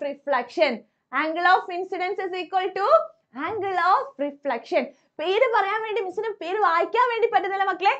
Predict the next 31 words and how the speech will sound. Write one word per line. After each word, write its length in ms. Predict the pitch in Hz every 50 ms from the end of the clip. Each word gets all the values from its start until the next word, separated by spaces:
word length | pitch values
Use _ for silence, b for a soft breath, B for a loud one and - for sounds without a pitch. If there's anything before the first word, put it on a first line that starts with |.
| B B B _ -
പേരിങ്ങനെ 400 | 311 349 440 466 440 415 440 427 427
പെട്ടെന്ന് 460 | 349 302 - - _ - 453 466 494 -
പോവാണ്, 260 | 403 403 392 392 381 370 330
അത്രയും 340 | - - 370 381 453 466 - 311 320
അധികമാണ് 460 | 220 269 311 370 440 480 415 403 440 466
നമ്മുടെ 200 | 392 392 392 440 403 403
പവർ 240 | 370 370 349 294 - - - -
അല്ലേ? 180 | 523 554 466 - - - _ _ _ _ _ _ - 262
എല്ലാവരും 580 | 302 359 440 523 554 539 508 466 440 508 453 440 370 349
ലൈവ് 180 | 339 339 349 359 -
ചാറ്റിൽ 260 | 427 415 415 403 - - 294 330
ആക്റ്റീവ് 380 | 330 - _ - 415 523 494 427 403
ആണ്, 160 | 370 370 381 381 381 - - _ - 240
മിസ്സിന് 240 | 262 - - 320 311 320
പെട്ടെന്ന് 320 | 285 285 - 370 381 427 - 349
പേര് 220 | 311 302 339 453 453 392
വായിക്കാൻ 340 | 330 294 294 - 339 381 359 330
പറ്റുന്നില്ല 420 | - - 320 320 311 277 277 302 -
ട്ടോ. 80 | 659 - - - _ _ _ _ _ _ _ - 254
എല്ലാവരും 500 | 285 339 440 523 539 494 494 480 539 480 440
അടിപൊളിയാണ്, 440 | 403 381 359 381 359 277 196 185 - - -
ഓക്കെ? 160 | - 453 587 - - _ _ _ _ _ _ -
അപ്പൊ, 160 | 285 285 403 - - - _ _ -
ആ, 140 | 233 277 277
ഇൻസിഡൻസ് 680 | 277 277 302 320 370 330 480 523 494 523 508 466 453
ആംഗിൾ 260 | 427 415 440 440 466 453
ഫോർട്ടി 340 | 415 370 370 370 370 392 415
ആണെങ്കിൽ 460 | 392 370 349 349 359 349 359 381 466 605 587 - - - -
റിഫ്ലക്റ്റഡ് 540 | 233 233 - - 302 302 302 - 370 370 359
ആംഗിളും 520 | 349 330 320 320 349 359 440 539 523 - _ _ _ _ _ _ -
ഫോർട്ടി. 520 | 302 285 254 254 - - - 196 151 -